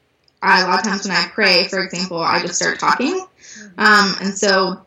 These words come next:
Speaker 1: the first practice that I started doing was with prayer, and I just sat in stillness
Speaker 2: So
Speaker 1: for a minute.
Speaker 2: good.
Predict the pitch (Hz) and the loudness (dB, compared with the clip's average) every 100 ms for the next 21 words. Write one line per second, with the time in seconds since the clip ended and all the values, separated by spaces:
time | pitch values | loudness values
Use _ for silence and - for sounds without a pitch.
0 | _ 208 196 - 214 214 - 202 196 196 | _ -2 0 2 2 2 0 -2 -2 -4
1 | 185 175 - 196 196 196 190 175 180 180 | -4 -2 -2 -2 -2 -4 -4 -2 -2 -2
2 | 185 180 - 269 226 214 208 180 180 185 | -2 -4 -2 2 4 4 4 0 -2 -2
3 | 185 185 - - - _ _ _ - 220 | -4 -4 -4 -6 -8 _ _ _ -8 2
4 | 202 196 220 - 190 196 220 311 - - | 2 2 -2 -8 -10 -6 -4 -6 -6 -10
5 | - 247 220 208 208 269 254 220 226 220 | -8 -2 -2 0 0 0 -2 -4 -2 0